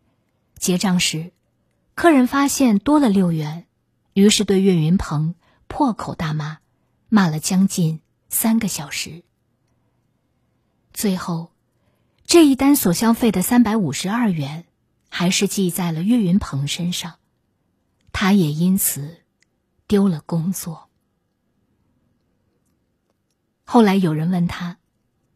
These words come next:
：“你怪过吗？怪生活里出现的苦难和残忍？”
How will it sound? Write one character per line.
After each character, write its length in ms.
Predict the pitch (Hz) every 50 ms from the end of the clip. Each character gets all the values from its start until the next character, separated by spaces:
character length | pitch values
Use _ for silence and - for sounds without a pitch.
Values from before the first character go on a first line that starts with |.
| _
：“你 160 | - 208 185 175
怪 300 | - 285 269 269 240 202
过 220 | - 202 185 180
吗？ 240 | 170 170 160 165 - _ _ _ _ _ _ _ _ _ _ _ _
怪 180 | - 311 285
生 240 | 262 - - 277 285
活 120 | - 226 226
里 120 | 214 175
出 200 | 170 - - 240
现 200 | 233 - 247 220
的 80 | 196 185
苦 240 | - - - 151
难 240 | 147 170 202 208 190
和 160 | 190 - 185
残 320 | 185 - - - 139 156 160
忍？” 220 | 180 180 160 -